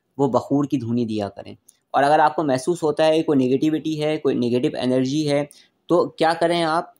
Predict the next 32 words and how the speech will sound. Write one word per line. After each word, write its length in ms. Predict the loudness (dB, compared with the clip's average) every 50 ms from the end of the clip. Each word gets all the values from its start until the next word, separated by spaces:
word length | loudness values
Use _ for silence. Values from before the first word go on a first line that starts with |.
| _ -2
आप 260 | 0 0 0 0 -4 -6
इक्कीस 460 | -6 -6 -6 _ 0 0 0 0 -2
मरतबा 420 | -4 -2 -2 -2 0 0 2 2 0
सूरह 360 | 0 -2 -4 -4 -2 -2 -2
फलक 400 | -2 -2 0 0 2 0 0 -4 _ _ _ _ _ _ _ _ _ 0
और 360 | 2 4 4 4 2 -2 -2 0
एक 260 | 2 2 2 0 -2
सौ 180 | -2 -2 -2 0
ग्यारह 400 | 0 2 2 2 4 4 4 2
मरतबा 600 | 2 0 -2 0 -2 0 2 2 4 4 4 2 2
या 180 | 2 2 0
कहारो 460 | 0 0 -2 -2 0 0 2 2 0
पढ़ें 380 | 0 0 0 0 2 0 -2 -4 -6 _ -10
उस 140 | -10 -8 -6
बखूर 360 | -6 -8 -4 0 0 0 0 0
पर 300 | 2 2 2 2 0 -6 _ _ _ _ -2
और 120 | 0 0 0
उसकी 200 | 0 -2 -4 -4
धुनी 300 | -4 -4 -4 -4 -4 -2
दिया 200 | -2 -2 -2 -2
करें, 260 | -2 -2 -2 -2 -2
तो 80 | -4
इंशाअल्लाह 440 | -4 -6 -6 -4 -6 -4 -2 -2 -2
ताला 140 | -2 -2 -4
हर 80 | -6 -6
तरह 200 | -4 -6 -6 -4
की 100 | -4 -4
नेगेटिविटी 520 | -4 -4 -4 -4 -4 -4 -4 -4 -4 -4
भी 80 | -4 -4
ख़त्म 260 | -4 -6 -4 -4 -2
हो 120 | -2 0
जाएगी 440 | 0 2 0 0 0 0 -2 -4 -4